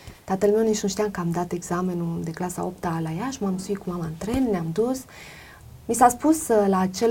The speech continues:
uh, liceu, Colegiul Național din Iași, că nu sunt șanse, că toți copiii care sunt cinci, opt intră la liceu. Mie mi se părea că e un liceu ca în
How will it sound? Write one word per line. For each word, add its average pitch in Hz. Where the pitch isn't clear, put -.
uh, 185
liceu, 175
Colegiul 190
Național 175
din 170
Iași, 170
că -
nu -
sunt 262
șanse, 247
că 226
toți 247
copiii 247
care 226
sunt 226
cinci, 240
opt 226
intră 233
la 196
liceu. 254
Mie 208
mi 220
se 220
părea 214
că 226
e -
un 214
liceu 202
ca 220
în 190